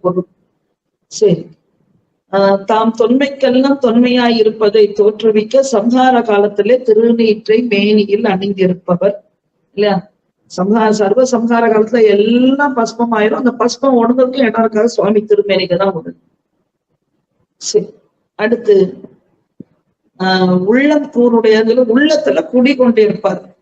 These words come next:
அப்படி இருக்கக்கூடிய அடியார்கள்ட்ட அப்படின்னு சொல்லி, இந்த பழத்தை உண்ட மந்திகள்லாம் செருக்கி எல்லா குரங்கையும் விரட்டுது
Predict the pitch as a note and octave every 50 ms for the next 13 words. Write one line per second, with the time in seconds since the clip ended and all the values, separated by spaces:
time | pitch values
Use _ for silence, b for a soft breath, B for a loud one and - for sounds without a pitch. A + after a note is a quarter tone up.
0 | _ _ _ F#3+ F#3+ F#3+ G3+ G3 G3 G3 F#3+ G3+ G#3 - G#3+ G3+ G3 F#3+ F#3+ F#3+
1 | - - - - F#3 F#3+ G3+ G#3 G3 F3+ - F3+ F3 E3 E3 - F3+ F3 F3+ F3+
2 | E3+ E3 - - _ _ _ _ _ _ _ - F3+ F3+ F#3 F#3 F#3+ F#3 - -
3 | F#3 E3 D#3+ E3 E3+ F3+ G3 G3+ G#3 G#3 G#3 G#3+ G#3+ - _ _ _ _ _ _
4 | _ _ _ _ _ _ _ _ _ _ _ _ _ _ _ _ _ _ _ _
5 | _ _ _ _ _ _ _ _ _ - G#3 - - A3+ G#3 B3+ D4+ D4+ - -
6 | - D4+ C4+ B3 B3+ C4+ - C#4+ B3+ A#3+ G#3+ G#3 A3+ A#3+ A#3+ C4+ B3 B3+ G#3+ G#3+
7 | A3+ B3 C4+ B3+ - - - G3+ G3+ G3+ A#3 B3 - - - A#3+ C#4+ D#4+ G4 G4+
8 | - - - _ _ _ _ _ _ _ _ _ _ _ _ _ - F#3+ G#3 A#3
9 | B3+ C#4 C#4+ C#4+ C4+ C4+ - A#3+ A#3 A#3 B3+ C4 B3+ B3+ B3+ C#4 C#4+ A3+ F#3 E3+
10 | F#3+ G3+ G#3 A#3+ A#3+ A#3 - A3+ G3+ G3+ G3+ G3 F#3+